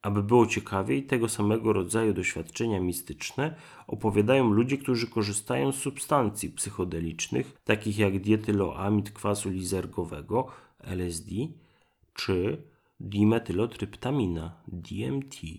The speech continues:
która w bardzo małych ilościach jest produkowana naturalnie w organizmie człowieka.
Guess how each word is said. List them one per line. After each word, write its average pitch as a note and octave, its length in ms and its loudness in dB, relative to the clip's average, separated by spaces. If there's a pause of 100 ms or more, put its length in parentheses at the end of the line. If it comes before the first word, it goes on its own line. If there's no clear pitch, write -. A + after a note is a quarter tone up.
(120)
która A2 300 4
w G2 100 -4
bardzo B2+ 320 6
małych A2 380 4
ilościach G2+ 520 0
jest G#2+ 160 -6
produkowana G#2+ 640 0
naturalnie G2 640 -2
w G#2+ 80 -4
organizmie F#2+ 640 -2
człowieka. - 680 -4